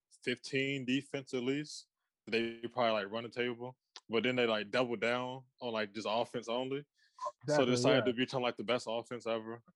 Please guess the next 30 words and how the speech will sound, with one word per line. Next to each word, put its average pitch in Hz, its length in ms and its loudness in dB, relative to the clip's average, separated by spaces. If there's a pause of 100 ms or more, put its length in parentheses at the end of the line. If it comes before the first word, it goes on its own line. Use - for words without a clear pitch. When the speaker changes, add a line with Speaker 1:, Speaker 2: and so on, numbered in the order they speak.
(160)
Speaker 1:
pretty 117 260 2
Speaker 2:
<laughs> 110 180 2
Speaker 1:
much, - 80 -18
like, 110 180 2
when 113 120 -2
they're 113 180 2
gonna 113 260 -4
be 110 80 2
healthy, 113 320 -2
so. 98 300 -6 (1400)
Speaker 2:
Like, 135 160 0
what 160 100 4
do 185 60 4
you, 175 260 2
what, 170 140 -6 (100)
yeah, 208 220 -4
like, 151 180 -4
what 160 160 -2
is 156 220 -4
the, 151 240 -4
what 147 120 -4
is 165 120 -6
the 175 80 -2
defensive 135 500 -4
game 131 280 -4
plan 113 300 -6 (120)
for, 110 240 -2
like, 110 280 -4
you, 117 320 -4
you're, 123 240 0